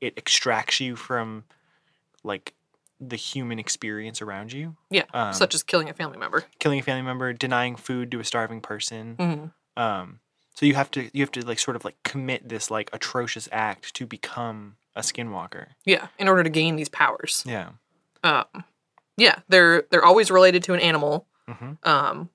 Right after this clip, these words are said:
Speaker 2: wolf, owl, crow, coyote, but they can shapeshift into any animal they want.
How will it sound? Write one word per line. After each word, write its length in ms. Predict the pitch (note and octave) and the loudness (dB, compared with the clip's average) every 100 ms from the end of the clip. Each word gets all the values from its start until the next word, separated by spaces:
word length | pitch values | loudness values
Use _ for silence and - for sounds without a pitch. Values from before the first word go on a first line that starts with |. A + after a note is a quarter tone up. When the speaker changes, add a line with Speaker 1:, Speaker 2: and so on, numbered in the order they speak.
| - | 2
Speaker 2:
wolf, 400 | F3 F#3 F#3+ - - | 10 10 10 2 6
owl, 340 | E3 F3 F3 | 8 10 8
crow, 380 | E3+ - F3 E3 | 6 8 8 8
coyote, 600 | - D#3+ F3 E3+ E3 E3 _ _ _ _ | 4 6 6 6 2 0 _ _ _ _
but 180 | F#3 D#3+ | 8 8
they 100 | E3 | 6
can 100 | D#3+ | 2
shapeshift 640 | D3+ B3 B3+ - D#3 - - _ _ _ _ | 2 4 4 2 2 0 -18 _ _ _ _
into 240 | F3+ E3+ - | -4 -2 2
any 160 | E3+ | 2
animal 240 | E3+ D#3+ D3 | 2 0 0
they 120 | D3 | 4
want. 240 | E3 - | 4 4